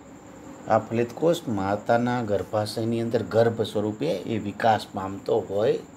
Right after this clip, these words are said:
છે. જેમાં માતાના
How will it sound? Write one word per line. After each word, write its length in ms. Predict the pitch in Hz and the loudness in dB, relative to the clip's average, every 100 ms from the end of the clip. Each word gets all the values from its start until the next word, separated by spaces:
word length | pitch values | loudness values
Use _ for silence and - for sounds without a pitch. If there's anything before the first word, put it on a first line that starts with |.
| - - | -20 -14
છે. 460 | - 98 92 85 82 - - - - - - - - - - - - - - - - - - - - - - | -10 -6 -4 -6 -8 -16 -20 -20 -20 -20 -20 -20 -20 -20 -18 -18 -18 -18 -20 -18 -20 -20 -20 -20 -20 -20 -8
જેમાં 500 | 117 135 156 143 107 - - - - - - - | 4 8 8 6 2 -4 -18 -20 -20 -20 -20 -4
માતાના 560 | 110 117 123 143 143 | 2 4 4 4 2